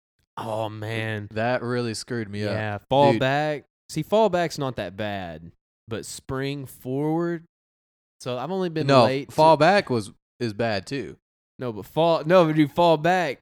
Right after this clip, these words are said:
Speaker 1: See, the reason for
Speaker 2: You
Speaker 1: me
Speaker 2: get an
Speaker 1: that
Speaker 2: extra
Speaker 1: spring
Speaker 2: hour.
Speaker 1: forward's back, the spring forward is really bad for me because I'm always an hour late to work. <laughs>
Speaker 2: <laughs>
Speaker 1: Dude, I got in an argument one time with a coworker.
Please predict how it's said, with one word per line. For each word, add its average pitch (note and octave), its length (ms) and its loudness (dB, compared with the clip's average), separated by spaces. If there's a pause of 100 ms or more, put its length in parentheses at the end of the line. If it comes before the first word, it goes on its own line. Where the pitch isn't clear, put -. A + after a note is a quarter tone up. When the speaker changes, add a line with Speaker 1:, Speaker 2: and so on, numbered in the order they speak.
Speaker 1:
See, D3 120 -8
the C#3 140 -2
reason D#3+ 260 4
for B2 100 -8
Speaker 2:
You C#3 60 2
Speaker 1:
me C#3 60 0
Speaker 2:
get E3+ 100 10
an G#3 80 8
Speaker 1:
that - 80 6
Speaker 2:
extra C3+ 220 0
Speaker 1:
spring G#3+ 120 8
Speaker 2:
hour. D#3+ 180 4
Speaker 1:
forward's F3 440 8
back, A#2 560 -2 (320)
the A#2 80 -6
spring E3+ 420 2
forward F#3+ 360 10
is C3 120 0
really D#3 280 6
bad C3 420 0
for A#2+ 120 -6
me C#3+ 280 0
because A#2+ 400 -4
I'm A2 240 -4
always B2+ 400 0
an A2+ 80 -6
hour A#2 280 -2
late A2+ 300 -4
to A2+ 80 -14
work. G#2 500 -6 (240)
<laughs> G#2+ 300 -8
Speaker 2:
<laughs> - 240 -6
Speaker 1:
Dude, D3+ 160 2
I E3 120 2
got F#3+ 220 4
in F3+ 120 0
an D3+ 100 -2
argument D3 640 -2
one D3+ 180 -2
time D3+ 460 -4
with C3+ 180 -2
a - 60 -6
coworker. B2 960 -4